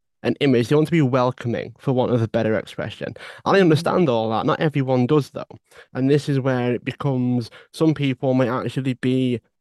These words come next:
Speaker 1: switched off with the effort if there is any kind of subconscious hint that they're just doing it to tick a box to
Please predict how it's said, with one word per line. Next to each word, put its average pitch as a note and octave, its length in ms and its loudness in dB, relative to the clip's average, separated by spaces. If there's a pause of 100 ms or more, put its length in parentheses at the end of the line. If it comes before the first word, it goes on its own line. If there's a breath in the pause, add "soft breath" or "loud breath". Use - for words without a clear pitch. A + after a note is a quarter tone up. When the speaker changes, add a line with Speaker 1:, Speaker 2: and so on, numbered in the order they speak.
Speaker 1:
switched - 380 -4
off C3 520 -2 (480)
with B2+ 800 0 (160)
the B2 260 -4
effort - 640 -6 (480)
if C#3 440 2
there C#3 260 2
is C3 160 4
any C3 720 2
kind C#3 500 -2
of B2 240 -2
subconscious B2+ 800 -4 (100)
hint E3 240 2
that G2+ 160 -4
they're C3 140 2
just C#3 440 -2
doing B2+ 340 -2
it A#2+ 240 -6
to - 100 -20
tick C3+ 200 -4
a B2 60 0
box - 480 -2
to B2 420 0